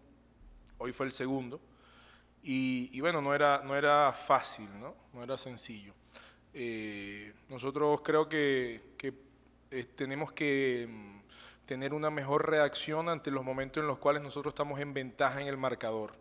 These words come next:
Es cierto que, bueno, nosotros vivimos con una presión constante por, por la camiseta que representamos, por, por toda la obligación que tenemos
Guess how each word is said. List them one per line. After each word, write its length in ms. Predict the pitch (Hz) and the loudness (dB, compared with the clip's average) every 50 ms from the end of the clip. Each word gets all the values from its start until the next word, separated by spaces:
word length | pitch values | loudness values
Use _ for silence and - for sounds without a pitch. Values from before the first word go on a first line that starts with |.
| - - _ _ - - - - - - - - - - _ | -20 -20 _ _ -20 -20 -20 -20 -20 -20 -20 -20 -20 -12 _
Es 160 | - 123 113 | -6 -4 -2
cierto 480 | - 147 143 151 151 151 151 180 175 - | 0 4 4 4 4 4 0 -6 -8 -6
que, 220 | - 123 110 110 | -6 -6 -4 -4
bueno, 180 | 113 127 143 143 | -6 -6 -8 -8
nosotros 420 | 135 127 - 127 - - 139 139 | -8 -8 -8 -6 -4 -2 -2 -2
vivimos 680 | 131 131 127 135 135 135 139 139 139 135 - - - - - | 0 0 0 0 -2 0 0 -2 -2 -2 -4 -10 -14 -12 -8
con 160 | - 131 127 | -6 -4 -2
una 200 | 127 131 135 135 | 0 0 0 0
presión 280 | - 127 - - 131 131 | 0 -2 -2 -2 -4 -4
constante 600 | 143 131 - - - 160 175 175 165 - 175 165 | -4 -6 -2 2 4 4 4 4 2 -2 -2 -2
por, 260 | - 147 131 123 113 | 0 -2 -2 -2 -2
por 200 | - - 120 120 | -6 -6 -4 -2
la 80 | 120 113 | -2 -2
camiseta 480 | - 117 117 117 - 123 123 - 135 | -4 -4 -6 -6 -6 -6 -4 -4 -4
que 100 | - 135 | -4 -4
representamos, 880 | 131 131 - - 117 - - 117 110 - 143 156 165 165 175 175 - - - - - - - - - - - - - - - - | -4 -4 -6 -6 -8 -10 -10 -6 0 2 4 4 4 2 -2 -8 -10 -16 -18 -20 -20 -20 -20 -20 -20 -20 -20 -20 -20 -20 -10 -4
por, 360 | - 131 123 113 117 117 110 104 | -2 0 0 0 0 -2 -4 -4
por 260 | - 123 117 117 113 | -4 -6 -6 -6 -4
toda 240 | - 127 127 135 135 | 0 4 4 6 6
la 100 | 135 131 | 6 4
obligación 560 | 131 127 127 127 123 117 - - 135 139 139 | 4 2 2 0 0 0 -2 -2 -6 -4 -2
que 100 | 143 139 | -2 -2
tenemos 540 | 131 127 135 143 151 160 175 180 - - | -2 -2 -2 -2 -2 -2 -4 -8 -10 -18